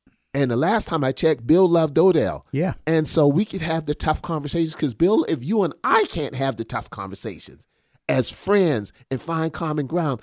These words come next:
Speaker 1: how can anybody else even attempt to have these conversations? And it's not making a joke 'cause they are premium black babies, white babies, but it goes back to the point because, and it's not just black and white.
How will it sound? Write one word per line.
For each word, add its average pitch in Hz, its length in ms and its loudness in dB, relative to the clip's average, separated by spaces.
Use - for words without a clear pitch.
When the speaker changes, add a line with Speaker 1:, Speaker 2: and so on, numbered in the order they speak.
Speaker 1:
how 202 220 -6
can 147 260 -6
anybody 156 760 0
else 143 280 0
even 156 320 -4
attempt 190 560 -2
to 143 80 -6
have 156 340 -6
these 151 200 -4
conversations? 147 1040 -4
And 170 160 2
it's 151 120 -2
not 196 280 -2
making 151 300 0
a 123 80 0
joke 151 300 2
'cause 131 120 -2
they 117 140 0
are 101 60 0
premium 147 520 -2
black 135 320 -6
babies, 139 520 0
white 147 320 -6
babies, 135 520 -2
but 135 140 0
it 117 160 -2
goes 143 320 2
back 139 400 -12
to 139 180 -2
the 117 120 -4
point - 580 -8
because, 135 320 -2
and 120 160 -4
it's 117 140 -8
not 190 200 -10
just 151 220 -6
black 135 300 -8
and 113 100 -12
white. 151 240 -10